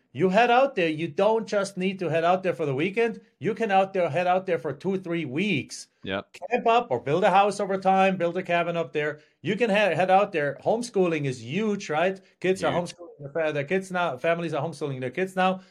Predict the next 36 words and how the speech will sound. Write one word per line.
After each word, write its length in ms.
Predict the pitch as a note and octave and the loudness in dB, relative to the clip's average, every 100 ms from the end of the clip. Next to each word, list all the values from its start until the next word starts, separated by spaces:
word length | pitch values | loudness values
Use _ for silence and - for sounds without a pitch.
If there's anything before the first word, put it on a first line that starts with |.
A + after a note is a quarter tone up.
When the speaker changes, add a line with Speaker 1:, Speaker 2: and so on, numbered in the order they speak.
| _ | _
Speaker 1:
Guess 200 | - G#3 | -4 -2
what? 300 | C#4 D4 F#3 _ _ - | 2 0 0 _ _ -6
Now 420 | E3 A3+ B3+ - - _ _ _ _ | -2 2 2 0 -10 _ _ _ _
the 180 | C#3+ F3 | -6 0
world 280 | F3+ C4 C#4 | 6 6 4
is 100 | F#3 | 0
your 140 | D#3+ | 2
oyster. 380 | G#3+ B3 - - _ _ | 2 0 -8 -16 _ _
You 140 | B2+ F#3 | -6 -4
can 160 | G3 | -2
now 140 | E3+ E3 | 0 0
Speaker 2:
Yeah. 80 | D3+ | 0
Speaker 1:
take 200 | F3 - | -2 -2
your 160 | A#3 G#3+ | 0 2
R 80 | E3 | 4
V, 140 | D#3+ | 4
you 200 | D#3 C#3+ | 2 -2
can 160 | D3 B2+ | -6 0
go 160 | D3+ | 4
out 180 | A#3 A#3+ | 4 4
on 120 | G#3 | 0
a 40 | F#3 | 0
piece 240 | F#3+ F#3 | -2 -2
of 140 | E3+ | -4
land, 260 | C#3+ D3 D3 | 0 -2 -2
you 60 | B2+ | -10
can 160 | - | -8
put 140 | F#3 B3 | -2 0
up 100 | B3+ | -2
your 80 | |
solar 260 | F#3+ F#3 F3 | -4 -2 -2
panels, 360 | E3+ E3+ E3 D3 - - | 0 2 0 -4 -20 -8
you 120 | C#3+ | -6
connect 380 | C#3+ C#3 G3+ G3 | -2 2 0 0
to 60 | |
Skylink. 640 | A#3 - E3+ E3 E3 D#3+ - | -10 -2 2 4 4 2 -6